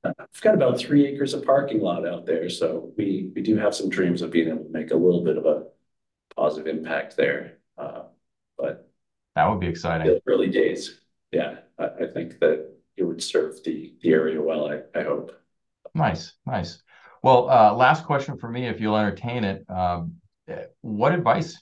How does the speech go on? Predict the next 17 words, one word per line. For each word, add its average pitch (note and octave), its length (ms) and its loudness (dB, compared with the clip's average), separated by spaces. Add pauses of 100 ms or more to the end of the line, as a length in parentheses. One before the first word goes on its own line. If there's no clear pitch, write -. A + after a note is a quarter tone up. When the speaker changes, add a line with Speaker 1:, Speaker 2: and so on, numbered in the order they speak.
Speaker 2:
do G#2 80 -6
you F#2+ 80 0
have F#2 300 0
for, F#2 360 -2
for F2+ 320 -6 (320)
business G2 360 -4
leaders G2+ 380 0
or F2+ 360 -4 (260)
budding G2 540 -2 (200)
business F2+ 360 -6
leaders, F2 280 -8
particularly F#2+ 600 -6
ones, E2+ 560 -8
uh, D#2 420 -2
in E2+ 160 -8
this E2 200 -8
area? D2+ 360 -8